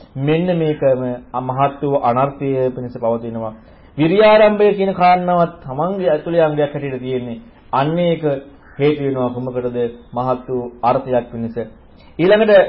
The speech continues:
ත-, ආධ්‍යාත්මික අංගයක් හැටියට බලනකොට මේ ම-, මසුරු භාවය, මසුරු භාවය තමා තුළ හටගන්නේ මෙන්න මේක මහත් වූ අනර්ථය පිණිස පවතිනවා. ආධ්‍යාත්මික අංගයක් හැටියට තමයි පවතින්නේ මේ අල්පේච්ඡතාවය.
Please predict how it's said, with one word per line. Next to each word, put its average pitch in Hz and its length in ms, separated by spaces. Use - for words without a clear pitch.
ත-, - 220
ආධ්‍යාත්මික 180 720
අංගයක් 185 380
හැටියට 170 340
බලනකොට 156 500
මේ 139 180
ම-, 131 280
මසුරු 147 400
භාවය, 135 560
මසුරු 117 280
භාවය 147 360
තමා 143 320
තුළ 143 160
හටගන්නේ 127 600
මෙන්න 151 280
මේක 143 220
මහත් 135 360
වූ 151 180
අනර්ථය 165 460
පිණිස 135 300
පවතිනවා. 120 640
ආධ්‍යාත්මික 156 720
අංගයක් 143 320
හැටියට 135 320
තමයි 127 180
පවතින්නේ 123 580
මේ 135 400
අල්පේච්ඡතාවය. 135 1120